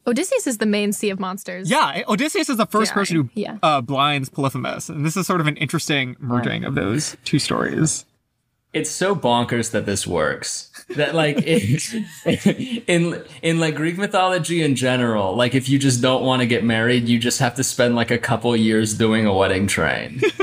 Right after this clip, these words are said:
Speaker 1: This is, there's also this, um, should acknowledge the fact that,
Speaker 3: Yeah.
Speaker 1: like, Grover in a wedding dress is sort of, like, supposed to be, like, a quirky, humorous moment.
Speaker 2: Mm-hmm.
Speaker 1: Um, or maybe not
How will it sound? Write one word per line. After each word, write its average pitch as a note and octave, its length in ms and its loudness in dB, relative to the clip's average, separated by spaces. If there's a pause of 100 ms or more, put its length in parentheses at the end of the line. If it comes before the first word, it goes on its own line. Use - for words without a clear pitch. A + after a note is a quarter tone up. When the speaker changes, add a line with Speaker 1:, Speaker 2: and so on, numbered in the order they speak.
(1400)
Speaker 1:
This D#4+ 180 0
is, D4 180 -2 (300)
there's F4 240 -4
also D#4+ 320 0
this, B3 300 -2
um, G#3 360 2 (680)
should A#3+ 400 0
acknowledge G#3+ 460 0
the G#3+ 80 0
fact G#3 240 0
that, G#3+ 80 0
Speaker 3:
Yeah. - 60 2
Speaker 1:
like, G3 280 -4
Grover G#3 340 0
in G3+ 100 2
a G3+ 60 2
wedding G3 300 0
dress G3+ 380 0
is - 180 0
sort G3 220 2
of, F#3+ 160 2
like, F#3 340 0 (500)
supposed A#3 380 -2
to C4 80 -2
be, B3 80 2
like, A#3 160 0
a A3 80 -2
quirky, A3 400 -2
humorous G#3 480 0
moment. G#3 480 2 (220)
Speaker 2:
Mm-hmm. D3 120 2
Speaker 1:
Um, F#3+ 440 2 (160)
or F4+ 100 2
maybe G#4+ 260 4
not F#3+ 460 2